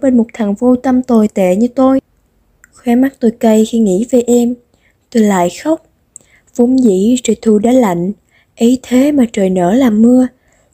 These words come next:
làm lòng người thêm lạnh. Mưa lạnh hay mưa buồn? Thực ra, vốn chỉ chẳng có cơn mưa nào buồn cả. Chỉ có người mang trong lòng nỗi buồn đúng lúc cơn mưa ngang qua, mang mát một nỗi buồn của lòng người.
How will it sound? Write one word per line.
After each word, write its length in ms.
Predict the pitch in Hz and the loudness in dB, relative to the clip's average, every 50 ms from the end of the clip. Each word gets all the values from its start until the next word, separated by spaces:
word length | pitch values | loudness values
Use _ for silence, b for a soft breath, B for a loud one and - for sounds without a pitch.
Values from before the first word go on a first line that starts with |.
| _ _ | _ _
làm 360 | 226 202 196 185 180 180 180 | -6 -4 -2 -2 -4 -4 -4
lòng 280 | 185 185 180 180 180 180 | -4 -4 -4 -4 -4 -2
người 180 | 180 175 175 175 | 0 0 0 0
thêm 180 | - 226 226 226 | 0 0 2 4
lạnh. 380 | 233 226 226 190 175 175 185 - _ _ _ _ _ _ _ _ _ _ _ - | 4 4 2 0 -2 -4 -8 -10 _ _ _ _ _ _ _ _ _ _ _ -4
Mưa 140 | 226 220 | -2 0
lạnh 380 | 214 208 208 190 175 170 175 196 | 2 2 2 0 0 -2 -2 -4
hay 120 | 202 208 | -4 -2
mưa 180 | 208 214 214 208 | 0 0 0 0
buồn? 460 | 208 214 202 196 185 180 180 180 185 190 _ _ b b b b b b b b - | 0 0 0 0 0 0 -2 -4 -6 -8 _ _ b b b b b b b b -14
Thực 160 | - - - | -14 -14 -12
ra, 560 | - - 214 202 196 196 190 190 190 202 202 - _ _ _ | -6 -2 -2 0 2 2 0 0 0 -2 -6 -8 _ _ _
vốn 180 | 254 254 277 269 | -4 -2 -2 -2
chỉ 240 | - 214 185 190 - | 0 0 -2 -2 -2
chẳng 260 | - 220 180 175 208 240 | -4 -4 -4 -4 -4 -6
có 80 | 277 | -8
cơn 280 | 277 - 277 240 233 233 | -4 -2 0 2 2 4
mưa 160 | 233 233 233 | 4 4 4
nào 160 | 226 220 196 | 2 2 0
buồn 280 | 190 196 196 190 185 185 | 0 -2 -2 -2 -4 -6
cả. 380 | - 208 190 180 185 208 269 277 - b b b b b b b b b - | -6 -4 -4 -2 -2 -2 -4 -6 -10 b b b b b b b b b -8
Chỉ 80 | 220 | -4
có 140 | - 269 285 | -2 -2 -2
người 300 | 294 277 254 233 208 196 | 0 2 2 2 2 2
mang 240 | 196 202 196 196 208 | 0 0 -2 -2 -2
trong 220 | - 220 208 214 | -2 -2 0 0
lòng 320 | 214 202 190 180 180 180 180 175 | 0 0 0 0 -2 -2 -2 -2
nỗi 140 | 175 170 190 | -2 -2 0
buồn 320 | 220 233 220 196 190 190 | 0 0 0 0 -2 -2
đúng 240 | 226 220 233 262 302 | -2 -2 -2 -2 -2
lúc 120 | 330 339 _ | -2 -2 _
cơn 220 | - 262 240 226 226 | -2 0 2 4 4
mưa 160 | 233 233 233 | 4 4 4
ngang 260 | 226 240 240 240 240 | 2 2 2 0 -2
qua, 320 | 240 254 240 240 240 247 247 b b b b b b b b b b _ - | -2 -2 0 0 0 -2 -4 b b b b b b b b b b _ -8
mang 300 | 214 208 202 190 190 196 | -6 -4 -4 -4 -2 0
mát 260 | 214 240 302 320 - | 0 0 0 0 -2
một 100 | 277 220 - | -4 -4 -2
nỗi 180 | 185 180 190 220 | -2 -2 -2 0
buồn 280 | 233 233 214 196 185 | 0 2 0 0 -2
của 120 | - - 254 | -4 -4 -2
lòng 300 | 247 233 208 202 196 196 | 0 0 0 -2 -2 -2
người. 280 | 202 196 196 190 190 | -2 -2 -2 -4 -6